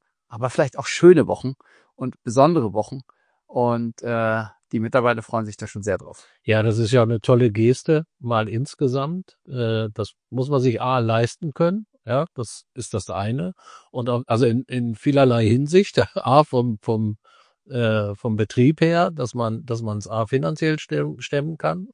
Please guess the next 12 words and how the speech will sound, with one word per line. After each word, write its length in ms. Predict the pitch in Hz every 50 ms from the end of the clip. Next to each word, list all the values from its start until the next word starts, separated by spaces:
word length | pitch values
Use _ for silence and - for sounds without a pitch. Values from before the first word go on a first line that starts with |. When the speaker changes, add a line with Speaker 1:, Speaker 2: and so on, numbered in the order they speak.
| _
Speaker 2:
aber 300 | - - 113 117 123 117
auch 240 | 110 117 117 117 _ _ _ _ _ _ _ _ _ _
von 240 | _ - 117 113 117
der, 360 | 110 110 107 104 104 104 104 110 127
äh, 220 | 131 104 101 101 98
Einsatzbereitschaft 960 | 95 113 135 143 170 131 - - - 131 113 123 131 139 - - 165 147 -
sozusagen. 760 | - 151 151 147 - - 147 131 127 123 123 135 151 165 180 _
Du 120 | - - 107
hast 160 | 107 110 -
ja 100 | 135 123
davon 300 | 117 117 110 123 113 113
gesprochen. 540 | 113 110 - - 110 107 117 135 165 208